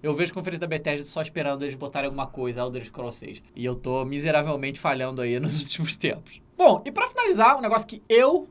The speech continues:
ligo bastante, que é muito importante pra mim, mas eu sei que a maioria do Brasil não liga muito, que é o Kingdom Hearts três.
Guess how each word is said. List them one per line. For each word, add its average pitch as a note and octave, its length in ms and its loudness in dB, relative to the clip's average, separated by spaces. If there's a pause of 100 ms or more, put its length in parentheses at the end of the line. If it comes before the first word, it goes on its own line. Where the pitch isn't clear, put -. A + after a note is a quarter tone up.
(100)
ligo G3 220 -2
bastante, F3+ 360 0
que G3+ 40 -6
é F#3+ 40 -4
muito F#3 120 -6
importante F3 280 -6
pra F#3 140 -2
mim, F3 120 -6
mas F#3 80 -4
eu E3 40 -4
sei F3 100 -6
que F3+ 60 -10
a E3+ 60 -6
maioria E3 200 -4
do D#3 60 -8
Brasil D3 220 -4
não E3 100 -6
liga D#3+ 320 0
muito, D#3 340 -6 (440)
que F4+ 80 4
é F4 40 6
o E4+ 40 2
Kingdom D#4 260 0
Hearts D4+ 240 2
três. G3 380 2